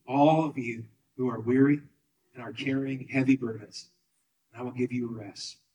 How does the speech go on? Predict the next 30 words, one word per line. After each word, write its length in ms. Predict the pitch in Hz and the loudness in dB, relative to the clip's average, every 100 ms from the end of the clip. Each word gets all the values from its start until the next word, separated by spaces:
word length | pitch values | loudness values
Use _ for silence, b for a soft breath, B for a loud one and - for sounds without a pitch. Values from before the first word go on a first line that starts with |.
| _ _ _ _ _ _ | _ _ _ _ _ _
Take 240 | 147 143 | -4 -2
my 140 | 147 143 | 2 2
yoke 340 | 127 143 151 | 4 4 2
upon 420 | - - 131 127 | -4 -6 -8 -8
you 220 | 107 107 - _ _ _ _ | -16 -20 -20 _ _ _ _
and 120 | 117 123 | -14 -4
learn 240 | 143 160 160 | -2 -2 -8
from 180 | 104 110 | -18 -20
me, 180 | - _ _ _ _ _ _ _ | -20 _ _ _ _ _ _ _
for 180 | 127 | -8
I 180 | 123 143 | -4 -2
am 180 | 135 - | -2 -6
gentle 600 | - 139 151 156 147 139 _ _ - | -4 -4 -2 -2 -4 -4 _ _ -20
and 100 | 110 | -12
humble 500 | - 131 131 127 123 | -8 -4 -2 -2 -4
in 80 | 113 | -10
heart, 280 | 110 110 - _ _ _ _ _ _ _ | -10 -10 -12 _ _ _ _ _ _ _
and 100 | 113 | -4
you 160 | 131 | 2
will 120 | 147 143 | 4 2
find 480 | - 120 113 113 - - | -2 -8 -8 -10 -14 -10
rest 480 | 120 123 - - - | -8 -6 -8 -10 -12
for 80 | 123 | -12
your 140 | 110 | -10
souls. 500 | - - - _ - _ _ _ _ _ _ - | -12 -16 -20 _ -20 _ _ _ _ _ _ -20
For 80 | |
my 160 | 117 113 | -16 -12
yoke 400 | 110 127 147 151 131 | -2 4 4 4 -2
is 240 | 123 - | -4 -4
easy 400 | 120 110 104 101 | -10 -12 -12 -16